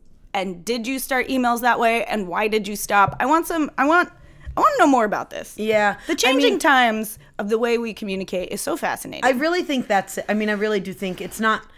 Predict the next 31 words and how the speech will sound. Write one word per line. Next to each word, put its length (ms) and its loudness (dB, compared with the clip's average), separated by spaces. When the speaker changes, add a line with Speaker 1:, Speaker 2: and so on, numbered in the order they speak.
Speaker 2:
it's 200 -4
less 360 2
about 420 2
the 80 -2
"dear" 760 0
and 160 -2
it's 180 -8
more 360 -2
about 280 -2
how, 160 -2
like, 320 -4
"dear" 260 -2
has 220 -4
changed 600 -10
to 340 -8
"hey" 520 -8
or 180 -8
"hello" 560 -10
or 160 -8
"what's 280 -8
up" 280 -10
or 380 -10
"yo." 320 -8
Speaker 1:
Sup. 580 0
Speaker 2:
Yeah. 220 -10
Speaker 1:
Yeah. 220 2
Speaker 2:
Like, 260 4
Speaker 1:
So, 60 0
uh, 40 -4
it 100 -16
Speaker 2:
"dear" 720 4